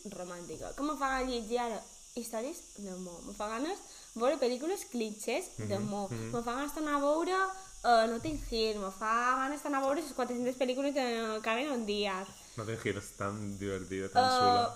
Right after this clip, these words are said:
Speaker 2: xula.
Speaker 1: s'ha de... Me, he descobert una autora que als Estats Units ho està petant, que això comentarem,
Speaker 2: Qui?
Speaker 1: que Emily Henry és una
Speaker 2: Ah.
Speaker 1: tia que escriu... És com si fos la nostra Elizabeth Benavent,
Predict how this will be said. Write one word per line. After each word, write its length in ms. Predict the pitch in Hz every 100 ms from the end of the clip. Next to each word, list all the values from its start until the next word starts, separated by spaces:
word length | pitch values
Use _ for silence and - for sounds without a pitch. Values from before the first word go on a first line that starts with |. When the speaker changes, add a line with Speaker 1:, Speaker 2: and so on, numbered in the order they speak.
| -
Speaker 2:
xula. 100 | 202
Speaker 1:
s'ha 120 | 269
de... 240 | 339 -
Me, 160 | 277 254
he 60 | 269
descobert 340 | 277 311 269
una 120 | 277 262
autora 360 | 247 269 330
que 120 | -
als 240 | 226 - 214
Estats 220 | 226 226
Units 240 | 269 247 220
ho 40 |
està 200 | 208 220
petant, 400 | 220 214 202 254 415 523 - - - -
que 80 |
això 400 | 226 - 202 220
comentarem, 480 | 214 233 214 233 240
Speaker 2:
Qui? 60 | 311
Speaker 1:
que 600 | 220 202 - - - 233
Emily 260 | 240 262 247
Henry 360 | 220 220 320 427 - - -
és 100 | 233
una 160 | 254 247
Speaker 2:
Ah. 140 | -
Speaker 1:
tia 380 | 277 285 294 285 -
que 280 | 220 220
escriu... 360 | 220 - 247 -
És 80 | 262
com 100 | 440 440
si 100 | 359
fos 200 | - 294 262
la 60 | 240
nostra 180 | 233
Elizabeth 400 | 233 220 196 196 196
Benavent, 440 | 175 151 151